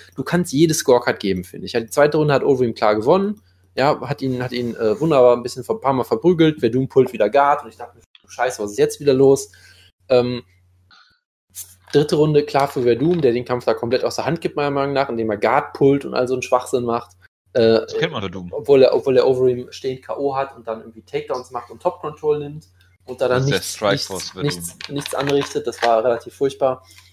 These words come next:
Speaker 1: Äh, aber die erste Runde, ganz ehrlich, du kannst sie an Overeem geben, auf jeden Fall. Weil ich, ich glaube, er hat zwei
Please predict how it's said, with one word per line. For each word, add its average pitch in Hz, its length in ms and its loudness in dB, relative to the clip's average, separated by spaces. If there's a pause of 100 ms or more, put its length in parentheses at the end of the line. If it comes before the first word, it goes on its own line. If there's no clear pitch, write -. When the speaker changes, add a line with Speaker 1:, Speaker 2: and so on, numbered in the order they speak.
(720)
Speaker 1:
Äh, 131 220 4
aber 120 100 -2
die 120 140 -6
erste 151 240 -4
Runde, 147 220 0
ganz 123 160 -4
ehrlich, 120 200 0
du 110 120 -6
kannst - 320 -4
sie 139 100 4
an 110 80 2
Overeem 117 340 2
geben, 95 240 -2
auf 95 140 -8
jeden 101 180 -4
Fall. - 300 -6
Weil 110 100 4
ich, - 220 -6
ich - 80 -20
glaube, 135 240 4
er 123 60 -2
hat - 140 -6
zwei 151 460 2